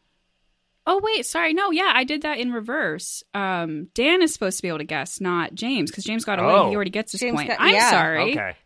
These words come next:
Speaker 2: okay.
Speaker 1: See, there's my, listen, I made it through almost the whole game without making a mistake on the rules.
Speaker 3: I'm really proud.
Speaker 1: <laughs> Thank you. I'll get it one day. Anyway, yes, sorry, Dan, you get the chance
Speaker 2: All
Speaker 1: to
Speaker 2: right.
Speaker 1: guess for points.
Speaker 2: I will guess,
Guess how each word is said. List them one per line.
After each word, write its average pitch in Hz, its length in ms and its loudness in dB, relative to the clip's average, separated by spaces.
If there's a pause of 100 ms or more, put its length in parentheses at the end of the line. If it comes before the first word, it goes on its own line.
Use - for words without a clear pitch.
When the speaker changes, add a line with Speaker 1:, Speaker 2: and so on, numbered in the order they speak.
(140)
Speaker 2:
okay. 135 300 -2 (100)
Speaker 1:
See, 269 280 -2
there's 254 260 0
my, 302 340 4
listen, 277 280 -2
I 233 80 4
made 262 160 4
it 311 60 0
through 294 120 -2
almost 247 260 -4
the 214 40 -8
whole 220 340 -4
game 190 220 0
without 165 300 -2
making 143 240 -6
a 135 60 -4
mistake - 320 -10
on 135 80 -10
the 156 80 -8
rules. 254 280 2
Speaker 3:
I'm 269 380 4
really 240 320 6
proud. 180 760 4
Speaker 1:
<laughs> - 40 -20
Thank - 360 0
you. 240 200 -2 (260)
I'll 247 100 -4
get 285 120 0
it 254 100 -4
one 214 220 -4
day. 185 160 -4 (340)
Anyway, 285 180 0
yes, 302 260 -2
sorry, 233 400 -4
Dan, 233 500 -2
you 247 580 -6
get 196 160 -8
the 185 60 -6
chance 170 300 -4
Speaker 2:
All 170 80 -8
Speaker 1:
to 175 40 -8
Speaker 2:
right. - 40 -14
Speaker 1:
guess - 180 -8
for - 160 -12
points. - 420 -10
Speaker 2:
I - 120 6
will 135 100 -2
guess, 127 460 -4